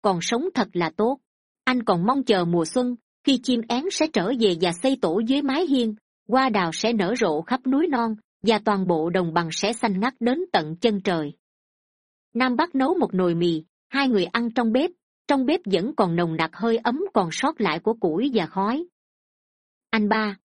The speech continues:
ăn khoai lang đi." Cô cầm một thanh gỗ, lục lọi trong bếp,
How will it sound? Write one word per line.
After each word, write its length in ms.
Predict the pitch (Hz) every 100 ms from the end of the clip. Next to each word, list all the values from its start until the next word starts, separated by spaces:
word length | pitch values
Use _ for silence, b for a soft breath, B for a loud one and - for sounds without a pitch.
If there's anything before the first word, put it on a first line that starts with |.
| _
ăn 220 | 254 254
khoai 220 | - 254
lang 220 | 247 240 233
đi." 260 | 226 214 - _ _ _ -
Cô 140 | 294
cầm 260 | - 170 170
một 200 | 170 -
thanh 160 | 254
gỗ, 420 | 226 190 147 214 349 _ _
lục 240 | 214 208
lọi 240 | 208 170 175
trong 200 | 240 226
bếp, 200 | 269